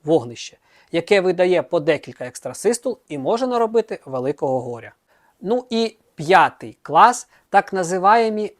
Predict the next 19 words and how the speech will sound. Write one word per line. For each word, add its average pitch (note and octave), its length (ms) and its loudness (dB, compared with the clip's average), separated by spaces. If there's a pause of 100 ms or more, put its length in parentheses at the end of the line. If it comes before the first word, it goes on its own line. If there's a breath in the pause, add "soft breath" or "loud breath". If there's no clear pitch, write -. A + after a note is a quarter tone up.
ранні E3+ 880 0
екстрасистоли. C3 920 -4 (360 soft breath)
Їх B3+ 200 0
ще C#4+ 140 -2
називають A#3+ 560 2
екстрасистоли D3+ 840 -4
з - 200 -16
Р A3+ 240 4 (220)
на D#3 120 -4
Т. - 220 -14 (380)
Дивимось B3+ 340 4
на F#3 80 -6
плівочку. B2+ 440 -12 (440)
Зубець A3 440 2 (120)
Р. D#3+ 200 0 (580)
Збудження A#3 760 -4 (140)
шлуночків - 580 -8 (160)
або E3 500 0 (640)
деполяризація. F3 1080 4